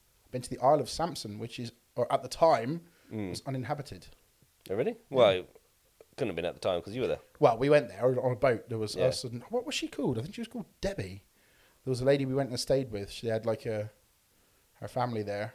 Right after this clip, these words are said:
Speaker 1: I think
Speaker 2: Yeah.
Speaker 1: her, her husband was a, he had, like, a, one of the only vehicles on the Isles of Scilly. Like, there's only, like, a few cars.
Speaker 2: Yeah.
Speaker 1: He had a Land Rover.
Speaker 2: <laughs> Only a few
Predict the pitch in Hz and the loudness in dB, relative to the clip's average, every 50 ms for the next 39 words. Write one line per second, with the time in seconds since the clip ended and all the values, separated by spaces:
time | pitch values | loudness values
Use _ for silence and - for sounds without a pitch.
0 | - _ - 113 101 123 123 110 98 120 117 110 - - 117 120 110 - 127 127 | -12 _ -12 -8 -4 0 2 2 4 4 2 0 -2 -2 -2 -2 0 0 0 -2
1 | 110 - 107 104 107 107 107 107 110 107 101 113 117 117 117 113 113 110 - 117 | -2 -2 -6 -6 -6 -6 -6 -6 -8 -8 -8 -4 -2 -2 -2 -2 -2 -4 -4 -4
2 | 110 113 - - _ - - - - _ - 139 147 151 147 135 170 - 147 151 | -4 -6 -8 -16 _ -20 -20 -20 -16 _ 4 4 6 6 4 4 4 4 6 6
3 | 170 185 185 175 147 165 180 170 160 - 143 123 117 - 151 156 180 156 135 139 | 4 2 0 2 4 6 6 6 4 2 0 0 0 0 0 2 4 6 8 8
4 | 147 135 123 120 - 165 139 117 113 117 120 120 127 131 151 147 139 131 127 123 | 6 6 2 -4 -2 -2 0 2 2 2 2 2 4 4 4 4 6 4 4 2
5 | - - - 139 127 127 127 139 131 131 156 165 - - - _ - 135 131 113 | 2 -4 -6 -4 -4 -2 2 4 6 6 6 4 0 -6 -12 _ 4 6 8 8
6 | 101 92 - - _ _ _ _ _ _ _ _ _ _ _ _ - - 135 135 | 6 4 0 -6 _ _ _ _ _ _ _ _ _ _ _ _ -12 0 4 6
7 | 123 117 120 120 - - 131 110 - - - 622 554 - - - 165 - - - | 6 8 8 8 8 8 6 2 -2 -4 -4 -6 -6 -4 -2 0 0 0 -2 -8
8 | - - | -10 -12